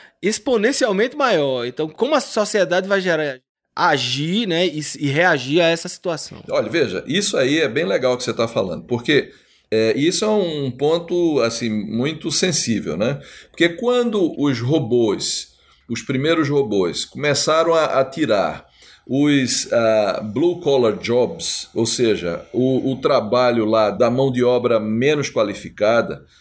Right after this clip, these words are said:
Speaker 2: isso aconteceu já.
Speaker 1: Exato.
Speaker 2: Não é? Aqui, olha, em Pernambuco, aqui no Brasil, aqui em Goiânia, não sei se vocês estão por aqui, vieram aqui, mas aqui tem uma fábrica da Jeep, certo? Que tem mil e cem robôs.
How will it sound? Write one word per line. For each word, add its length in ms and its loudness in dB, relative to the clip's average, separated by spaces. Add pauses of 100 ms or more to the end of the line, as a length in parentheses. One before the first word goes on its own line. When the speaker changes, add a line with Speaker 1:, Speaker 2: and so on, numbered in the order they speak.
(320)
Speaker 2:
isso 280 -2
aconteceu 800 2
já. 380 0 (180)
Speaker 1:
Exato. 420 0 (160)
Speaker 2:
Não 120 0
é? 120 4
Aqui, 360 0
olha, 320 2
em 240 -2
Pernambuco, 800 0
aqui 260 -4
no 140 -4
Brasil, 640 -2 (360)
aqui 260 -4
em 120 -2
Goiânia, 540 2
não 80 -6
sei 200 0
se 120 -6
vocês 380 -2
estão 400 -2
por 160 -2
aqui, 240 -2
vieram 320 0
aqui, 280 -6
mas 200 -2
aqui 240 -2
tem 180 -2
uma 140 2
fábrica 460 0
da 160 2
Jeep, 320 -8 (420)
certo? 320 -2
Que 100 -8
tem 200 0
mil 180 2
e 40 2
cem 200 2
robôs. 640 -2